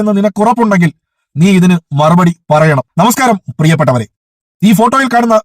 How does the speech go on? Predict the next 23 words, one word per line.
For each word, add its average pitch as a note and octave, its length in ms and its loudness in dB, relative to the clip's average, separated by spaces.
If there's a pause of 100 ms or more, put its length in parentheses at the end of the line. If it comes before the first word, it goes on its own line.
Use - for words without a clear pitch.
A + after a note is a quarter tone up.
വ്യക്തിയെ G#3 280 0 (120)
നിങ്ങൾക്കറിയാം. D#3+ 460 0 (720)
ഒരു F3+ 160 0
സമയത്ത് G3+ 340 0 (500)
കേരളത്തിന്റെ G#3 460 0
മുഖ്യമന്ത്രിയെ A3 540 0
പിണറായി A3+ 340 2
വിജയനെ E3+ 280 0 (400)
ഒരു F3 160 2
പഞ്ചായത്ത് A#3 460 0
മെമ്പർ A3+ 260 0
പോലും A3 220 0
ആണോ B3 120 0 (120)
എന്ന് A3 180 -2
ചോദിച്ച G#3 240 0 (680)
ഒരിക്കൽ A3 280 0 (380)
കേരളത്തിന്റെ A#3 420 0
നിയമസഭയിൽ A3 440 0 (380)
അര G#3+ 100 0 (140)
എം A#3+ 100 -2
എൽ B3+ 120 -2
എ A#3+ 80 0
ആയിട്ട് A3 220 -2